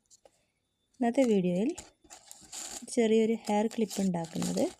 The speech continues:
എങ്ങനെയെന്ന് കാണിച്ചു തരാം. ഇതിന് ഇതുപോലെയുള്ള അഞ്ച് എം എം സൈസ് ഇതിൽ വരുന്ന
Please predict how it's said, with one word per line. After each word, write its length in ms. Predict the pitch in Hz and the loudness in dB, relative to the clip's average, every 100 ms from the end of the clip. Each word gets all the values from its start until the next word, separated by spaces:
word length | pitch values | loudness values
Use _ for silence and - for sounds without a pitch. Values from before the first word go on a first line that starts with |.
| - - _ _ _ _ - | -20 -20 _ _ _ _ -8
എങ്ങനെയെന്ന് 560 | 233 226 202 185 170 233 - | -2 0 2 0 0 -2 -4
കാണിച്ചു 380 | - 226 190 180 170 | -4 -2 -2 -4 -8
തരാം. 220 | 170 254 - - _ _ - - _ _ _ - - - _ _ | -8 -8 -12 -14 _ _ -12 -12 _ _ _ -20 -20 -20 _ _
ഇതിന് 280 | 220 208 226 392 - - _ _ _ - - - - - _ _ - | -4 0 2 0 -4 -20 _ _ _ -20 -20 -20 -20 -20 _ _ -4
ഇതുപോലെയുള്ള 680 | 208 202 202 196 185 185 202 359 - _ _ _ _ _ _ _ _ _ - | 0 2 2 2 0 0 -2 -4 -10 _ _ _ _ _ _ _ _ _ -4
അഞ്ച് 280 | 196 208 220 | 0 2 4
എം 120 | 214 | 4
എം 120 | 208 | 2
സൈസ് 480 | 190 185 185 - 180 180 - - | 0 0 -2 -2 -4 -4 -10 -20
ഇതിൽ 240 | - 202 185 | -10 -4 -2
വരുന്ന 340 | 170 170 175 | -2 -2 -2